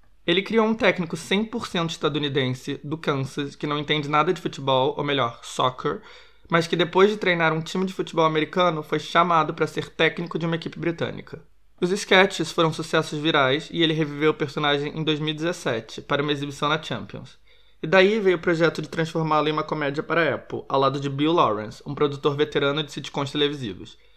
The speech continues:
E assim nasceu Ted Lasso, a série. A primeira vez que eu ouvi falar de Ted Lasso foi uma matéria da New York Times do fim do ano passado,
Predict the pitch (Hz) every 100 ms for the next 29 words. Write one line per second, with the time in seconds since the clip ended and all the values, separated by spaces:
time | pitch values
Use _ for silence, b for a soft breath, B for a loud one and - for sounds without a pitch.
0 | b 160 160 160 170 180 175 170 156 165
1 | - 175 151 156 135 87 - - - 120
2 | - 113 - 123 - - - - - -
3 | _ _ _ - - 165 196 214 427 226
4 | - 160 135 147 131 - 123 131 143 127
5 | - 139 139 135 135 135 135 135 139 143
6 | - 147 131 127 135 - 185 214 196 175
7 | 180 180 - 120 117